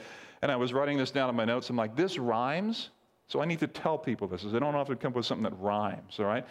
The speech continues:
Here's what that means for me, that the day-to-day is not a throwaway, all right? There it is. That's as good as it gets from me on rhyming. This is what I mean. Your faith and my faith is not theoretical.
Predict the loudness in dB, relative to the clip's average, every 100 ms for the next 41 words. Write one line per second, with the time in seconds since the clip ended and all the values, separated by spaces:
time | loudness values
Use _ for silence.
0 | -2 0 2 2 2 2 0 0 2 2
1 | 0 -6 -16 -14 -16 0 0 0 -2 -2
2 | 0 2 2 2 2 2 2 2 2 2
3 | 2 2 2 0 0 2 4 4 4 2
4 | 0 -6 -10 0 2 2 -4 -16 _ 0
5 | 2 4 0 -2 -2 -2 0 0 2 2
6 | 2 4 2 0 -6 -6 0 2 4 4
7 | 2 2 2 4 2 0 -6 -12 -18 -18
8 | -18 -18 -20 -20 _ _ _ _ _ _
9 | 0 2 2 4 4 4 4 2 0 -4
10 | -18 _ _ _ _ _ -20 -12 2 4
11 | 4 2 2 2 2 2 2 2 2 2
12 | 0 0 0 2 4 2 2 -2 -2 2
13 | 4 4 2 2 0 -2